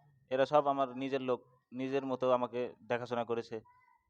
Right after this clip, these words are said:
সময় আমার ভুল দেখে আমাকে তারা বকাঝকা করেছে, "এটা না, এটা করবি।" হ্যাঁ, তো তাদের কাছে এইরকমভাবে মানুষ। তারপরে এই যে আমার স্যার,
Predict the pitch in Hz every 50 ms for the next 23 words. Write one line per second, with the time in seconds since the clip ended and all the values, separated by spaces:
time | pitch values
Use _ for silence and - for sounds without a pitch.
0 | _ _ _ _ _ _ _ _ _ _ _ _ - - 123 120 127 131 135 135
1 | 135 131 117 127 127 123 113 107 117 123 127 127 135 120 127 120 123 123 123 110
2 | 127 120 113 120 120 113 117 117 123 120 113 117 117 113 - 120 113 - 113 110
3 | 101 120 117 117 113 113 107 - 120 117 113 113 - - 110 107 110 117 117 113
4 | 98 - _ _ _ _ _ _ _ _ _ _ _ - 147 147 123 95 90 _
5 | _ _ _ _ _ _ _ _ _ _ _ _ _ _ _ _ _ _ _ _
6 | _ _ _ _ _ _ - - - 113 107 101 - - 113 110 117 113 - 113
7 | - 117 117 117 113 113 - 120 113 107 113 110 110 110 107 107 110 - - -
8 | - - _ _ - _ - 139 143 139 - 151 151 156 156 147 - - _ _
9 | _ _ _ _ - _ _ _ _ _ _ _ - 135 143 139 147 139 139 139
10 | 127 123 110 - - _ _ - - - - 131 123